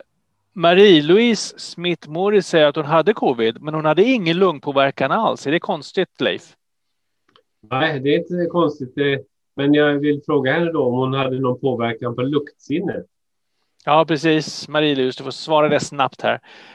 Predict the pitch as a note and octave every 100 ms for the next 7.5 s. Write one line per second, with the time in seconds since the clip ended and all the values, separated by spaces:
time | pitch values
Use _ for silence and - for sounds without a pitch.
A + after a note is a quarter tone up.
0 | - D#3+ D#3 D#3 E3 D3+ F3 F3 E3 E3
1 | E3 D#3+ F#3 G3+ F3 D#3 D#3+ B2+ - G3+
2 | E3 D3+ D#3 D3 D#3 B2 - D3 F3+ C3+
3 | C#3 C#3 B2+ C3+ D3+ F3+ - E3 C#3+ C#3
4 | A#2+ A#2+ - B2+ - A2 B2+ C3 A#2+ B2
5 | - G3+ E3+ D#3 C#3 C3+ C3 A2 - -
6 | - - D3 C#3 C#3 C#3+ C#3+ - C#3 D3
7 | C#3 B2 G#2+ B2+